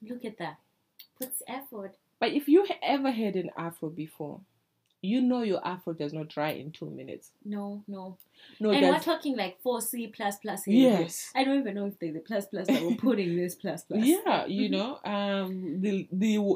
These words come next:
Speaker 2: the n-, hard Nigerian hair Lil Wayne raps about, that is, he was not Nigerian, but that is the hair. And so he finally shows up about forty-five minutes late. At this point, I should have went home.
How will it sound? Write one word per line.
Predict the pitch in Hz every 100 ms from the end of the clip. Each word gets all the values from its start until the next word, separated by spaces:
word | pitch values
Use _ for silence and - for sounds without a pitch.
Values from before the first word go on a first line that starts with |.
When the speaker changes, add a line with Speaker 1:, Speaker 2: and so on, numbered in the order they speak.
| -
Speaker 2:
the | 196 196
n-, | 190 -
hard | 202 196 196
Nigerian | 185 165 160 170 175 190
hair | 170
Lil | 170 165 165
Wayne | 165 165 139
raps | 147 -
about, | 196 165 165 - 170
that | 180 160
is, | 160 -
he | 247 277
was | 202
not | 156 151
Nigerian, | 147 143 147 139 180 190
but | 233 - - - - _ _
that | 170 170
is | 165
the | 165
hair. | 175 160 147 - _ - 508 440 - - 508 587 - - -
And | 190
so | 254 220 208 196 202 _ _ _ _ _ _ _ _ _ _ _
he | 285
finally | 294 226 254 330 294 226
shows | - 208 202
up | 175 160 147 - _ -
about | 175 175 175
forty-five | 190 190 190 170 165
minutes | 156 151 -
late. | 143 147 - -
At | 214 220
this | 320 330
point, | 277 233
I | 214
should | 220 190
have | 156
went | 160 185
home. | 170 151